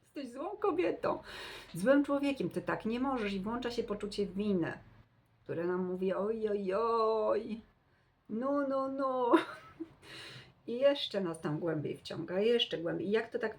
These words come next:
a jak nas tam głębiej wciąga, to te uczucia takie, których nie chcemy czuć, czyli ta, to uczucie takiego lekkiej niechęci do kogoś się przeradza w taką silną nienawiść, której my nie potrafimy już powstrzymać.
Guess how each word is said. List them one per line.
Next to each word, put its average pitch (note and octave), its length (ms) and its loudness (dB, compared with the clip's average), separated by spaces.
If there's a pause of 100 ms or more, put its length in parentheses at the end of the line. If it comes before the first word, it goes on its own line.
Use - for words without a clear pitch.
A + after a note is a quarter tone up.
(120)
a G3 60 4
jak G3+ 180 6
nas G3+ 180 4
tam G#3+ 200 2
głębiej C#4 420 6
wciąga, A3 400 2
to A#3+ 120 2
te A#3 380 6 (180)
uczucia C#4+ 500 -12
takie, A#3+ 280 -8
których A3+ 320 -2
nie A3 120 0
chcemy F#4+ 380 2
czuć, - 580 -2 (200)
czyli F3+ 220 -6
ta, F3+ 140 -4
to - 200 -2
uczucie G#3+ 360 -2
takiego G3 840 4
lekkiej F#3+ 580 0
niechęci E4 520 4
do F3 120 2
kogoś E3+ 320 -2
się - 360 0 (160)
przeradza A#3 600 0
w - 80 -12
taką A3+ 300 -2
silną A3+ 760 0
nienawiść, B3+ 580 2
której G3 180 0
my G3 120 4
nie A3+ 100 -2
potrafimy A#3+ 420 -4
już C4 120 -4
powstrzymać. - 600 -4